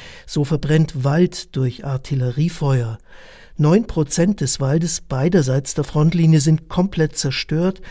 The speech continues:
weitere neunundzwanzig Prozent stark geschädigt. Das zeigt eine aktuelle Auswertung von Satellitenaufnahmen.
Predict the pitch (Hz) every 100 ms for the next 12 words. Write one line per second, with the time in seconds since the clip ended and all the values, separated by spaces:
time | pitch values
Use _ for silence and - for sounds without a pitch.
0 | - - 160 143 147 151 147 139 131 139
1 | 147 131 - 131 147 135 - 135 - 135
2 | 131 - - 131 120 - 131 - 143 151
3 | 143 123 - - - - 135 117 - 139
4 | 127 - 135 143 143 135 156 147 143 -
5 | 151 139 151 139 147 135 143 147 143 156
6 | 170 - 170 160 139 147 135 117 107 113